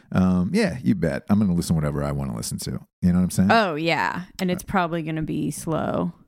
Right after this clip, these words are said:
Speaker 2: Mine would be Spin Doctors, I think.
Speaker 1: <laughs> Oh, God.
Speaker 2: <laughs> I'm joking. I'm
Speaker 1: God.
Speaker 2: joking. Rockabye.
Speaker 1: Rockabye.
Speaker 2: Um, I would, I would say probably Atlantic City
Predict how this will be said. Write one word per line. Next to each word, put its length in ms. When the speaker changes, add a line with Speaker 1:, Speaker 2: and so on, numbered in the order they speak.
Speaker 2:
Mine 280
would 120
be 120
Spin 360
Doctors, 440
I 120
think. 320
Speaker 1:
<laughs> 120
Oh, 240
God. 240
Speaker 2:
<laughs> 140
I'm 60
joking. 1080
I'm 120
Speaker 1:
God. 40
Speaker 2:
joking. 920
Rockabye. 1200
Speaker 1:
Rockabye. 1400
Speaker 2:
Um, 360
I 160
would, 200
I 140
would 140
say 200
probably 360
Atlantic 400
City 420